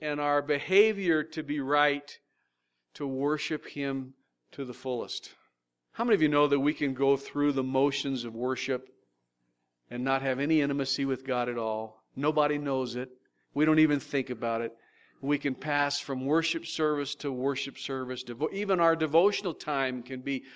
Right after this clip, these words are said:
so dry and so lacking of any real, genuine intimacy with God. And so here we have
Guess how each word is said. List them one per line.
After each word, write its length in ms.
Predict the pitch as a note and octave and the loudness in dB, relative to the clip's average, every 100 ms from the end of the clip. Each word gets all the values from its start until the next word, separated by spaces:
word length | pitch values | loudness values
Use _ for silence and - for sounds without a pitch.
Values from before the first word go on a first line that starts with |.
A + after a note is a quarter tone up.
| - - | -20 -16
so 400 | - E3+ E3+ F3+ | -4 0 2 2
dry 600 | D3+ E3+ F3 D#3+ B2 G2 - _ _ _ _ _ _ _ _ _ _ _ _ | 2 4 6 6 4 0 -10 _ _ _ _ _ _ _ _ _ _ _ _
and 100 | C3 | -12
so 400 | C3 - F3+ F3+ | -8 0 2 4
lacking 540 | F3+ D#3+ D#3+ E3+ D3 C3+ | 4 4 2 0 -6 -6
of 140 | C3 | -4
any 220 | D3 D3+ | -4 -2
real, 400 | C#3 C#3 D#3+ E3+ | -2 2 4 4
genuine 800 | C3+ A2+ C3 D#3 F3 F3 E3+ D#3+ D#3 | 0 -4 2 4 4 2 0 0 -2
intimacy 680 | D#3 D#3 D#3+ D3+ - D#3 | -6 -4 -4 -4 -6 -6
with 260 | D3 C#3+ C#3 | -4 -6 -8
God. 420 | C3+ C3 A#2+ G#2+ _ _ _ _ _ _ _ _ _ _ _ _ _ | -10 -8 -8 -10 _ _ _ _ _ _ _ _ _ _ _ _ _
And 120 | A#2+ A#2 | -12 -2
so 180 | - | 0
here 220 | B2 C3+ C3+ | 2 4 2
we 160 | B2+ | 2
have 400 | A#2+ B2 A#2+ A2+ | 2 2 0 -2